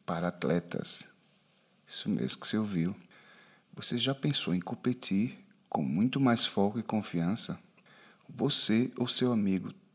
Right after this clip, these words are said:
treina muito bem na academia, mas não rende nas competições? Isso pode ser psicológico.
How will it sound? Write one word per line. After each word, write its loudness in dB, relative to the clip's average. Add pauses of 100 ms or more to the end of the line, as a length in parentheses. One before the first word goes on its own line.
treina 2
muito 2
bem 2
na 2
academia, 2 (460)
mas -4
não 2
rende 2 (320)
nas -2
competições? 0 (320)
Isso -2
pode -4
ser 0
psicológico. -2